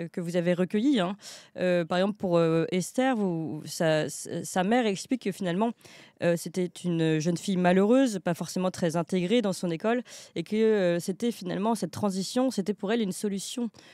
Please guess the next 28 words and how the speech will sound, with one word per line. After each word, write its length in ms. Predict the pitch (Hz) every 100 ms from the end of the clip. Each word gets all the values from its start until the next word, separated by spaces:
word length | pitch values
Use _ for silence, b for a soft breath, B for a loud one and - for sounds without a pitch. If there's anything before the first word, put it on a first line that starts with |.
| B -
euh, 120 | 175 -
pour, 220 | 196 -
euh, 460 | - 180 170 165 160 151
pour, 220 | 196 175
euh, 380 | 170 160 156 156 156 b -
pour 120 | 202
être 180 | 196 -
reconnue, 420 | 233 247 240 247
pour, 320 | - 190 185
euh, 500 | 180 175 175 175 170 156 b b -
euh, 240 | 156 170 165
trouver 400 | - 233 202 233
dans 160 | 202 190
sa, 380 | - 180 170 165 160 b b b -
euh, 140 | 123 156
dans 180 | 175
son 260 | 175 - 180
déséquilibre, 640 | 175 190 196 - 220 254 190
on 80 |
va 120 | 170 175
dire, 200 | 190 196
de, 140 | 165
de, 160 | 147 156
de, 300 | 147 151 143
de 180 | 143
sa 160 | 156 175
jeunesse, 460 | 160 170 220 233 202
euh, 200 | 165